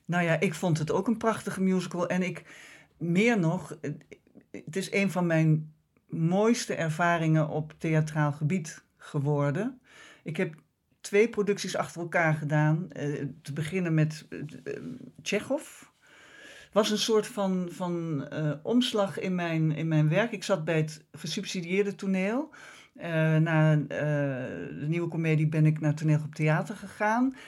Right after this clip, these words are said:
En toen is mijn zoon geboren. Dus toen ben ik er zo anderhalf jaar uit geweest, ongeveer twee jaar. En toen kwam ik in de musical Tsjechov terecht, de vrije productie. En dat was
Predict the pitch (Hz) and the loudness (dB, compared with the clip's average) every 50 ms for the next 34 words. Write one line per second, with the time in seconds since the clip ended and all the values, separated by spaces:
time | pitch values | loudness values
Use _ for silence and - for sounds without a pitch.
0 | - - 208 196 - 254 240 233 226 208 185 165 180 175 185 196 196 208 196 196 | -14 -8 -8 -2 2 2 2 2 2 0 2 2 2 2 2 0 0 -2 -4 -2
1 | 233 254 269 294 294 277 - 202 - - 196 190 202 196 190 190 - 190 175 156 | -2 0 0 0 -2 -2 -6 -6 -8 -6 -4 -2 -2 -2 -2 -2 -4 -6 -6 -4
2 | 180 175 170 - - 170 175 170 165 170 165 160 156 - 160 151 143 143 - - | -4 -4 -4 -4 -4 -4 -4 -4 -4 -4 -4 -4 -4 -2 -2 0 0 0 -2 -2
3 | 196 240 240 - - 220 208 214 214 214 214 - - 202 - - - - 220 226 | -2 -2 -4 -6 -8 -2 0 2 2 2 -2 -6 -10 -10 -10 -10 -8 -6 -4 -4
4 | 240 254 254 - - 185 175 170 170 165 165 180 208 247 277 285 - - - - | -4 -4 -6 -6 -8 -4 -4 -2 -2 0 0 0 0 -2 -4 -8 -12 -20 -20 -20
5 | - - - - - - - - - - - _ _ - - 262 254 - 277 254 | -20 -20 -20 -20 -20 -20 -20 -20 -20 -20 -20 _ _ -2 -2 0 0 0 -2 0
6 | - 311 302 269 269 254 - - - _ _ _ _ _ _ _ _ _ _ _ | 2 6 6 6 6 6 2 -8 -16 _ _ _ _ _ _ _ _ _ _ _
7 | - - 311 294 269 214 170 156 156 156 147 143 139 - 220 214 - 214 196 - | -4 0 2 4 6 6 6 4 2 2 -2 -6 -2 -2 -2 -2 -2 -6 -12 -10
8 | - 185 185 180 156 160 170 151 131 175 180 196 196 180 170 160 156 147 139 147 | -6 -4 -4 -4 -4 -4 -4 -4 -2 2 2 4 4 2 0 0 -2 -2 0 -2
9 | 135 - - - - 123 131 - _ _ _ _ _ _ _ _ _ _ _ _ | -4 -4 -6 -10 -8 -8 -10 -10 _ _ _ _ _ _ _ _ _ _ _ _
10 | _ _ _ _ _ _ _ _ _ - - - - - - - - _ _ - | _ _ _ _ _ _ _ _ _ -20 -20 -20 -20 -20 -20 -20 -20 _ _ -2
11 | - 196 208 214 202 170 170 175 156 - - - | 0 2 4 4 2 2 2 0 0 -2 -4 -10